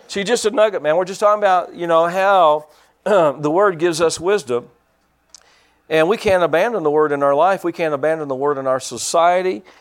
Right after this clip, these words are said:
We can't abandon the Word in, in the church. Did you know that, listen now, the same courts, the same courts that will tell you that kick the Ten Commandments out,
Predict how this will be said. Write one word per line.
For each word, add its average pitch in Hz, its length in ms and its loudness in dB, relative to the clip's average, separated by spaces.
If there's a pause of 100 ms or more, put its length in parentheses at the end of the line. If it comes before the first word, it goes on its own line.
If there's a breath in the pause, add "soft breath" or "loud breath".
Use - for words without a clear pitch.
(120)
We 143 120 -10
can't 156 220 -4
abandon 143 380 -4
the 127 80 -8
Word 139 240 -6
in, 123 160 -10
in 123 200 -10
the 113 100 -10
church. - 640 -6 (840 soft breath)
Did 143 160 -10
you 240 100 -8
know 240 280 0
that, 190 140 -4
listen 220 300 -4
now, 160 240 -4 (180 loud breath)
the 143 100 -8
same 240 380 -2
courts, 208 880 -2 (340)
the 131 100 -6
same 226 360 -2
courts 214 460 -2
that 151 200 -6
will 156 180 -2
tell 214 300 -2
you 151 300 -2 (500 soft breath)
that 143 120 -6
kick 202 240 -4
the 165 100 -10
Ten 196 260 -4
Commandments 180 540 -2
out, 185 340 0